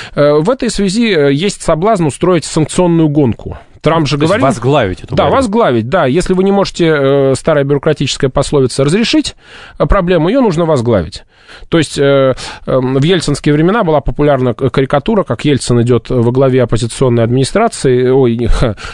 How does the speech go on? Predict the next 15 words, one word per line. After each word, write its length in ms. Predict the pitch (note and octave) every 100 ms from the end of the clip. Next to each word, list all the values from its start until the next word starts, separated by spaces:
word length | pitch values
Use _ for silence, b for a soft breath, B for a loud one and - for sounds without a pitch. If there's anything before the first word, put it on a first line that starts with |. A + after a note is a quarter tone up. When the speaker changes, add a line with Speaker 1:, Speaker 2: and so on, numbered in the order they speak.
| -
Speaker 1:
администрации, 580 | A#2 C3 - A#2+ - B B
в-, 60 | -
в-, 420 | D3 C#3+ C#3 D#3+
в-, 220 | C3+ D#3 C#3
во 100 | E3
главе 280 | F3+ F3+
оппозиционной 640 | F3 E3 D3 D#3 - E3+ D3
демонстрации 720 | C#3 F3 F#3 C4+ C#4+ - C#3+
и 80 | C#3+
несет 300 | D#3+ - F#3+ _ _
плакат 420 | - F#3 - A#2+
«Долой 300 | A2 E3 A3+
мое 220 | F#3+ E3+ F3+
продажное 500 | D#3+ D#3 E3 C#3+ D3+
окружение». 540 | E3 D3+ B2 F2 -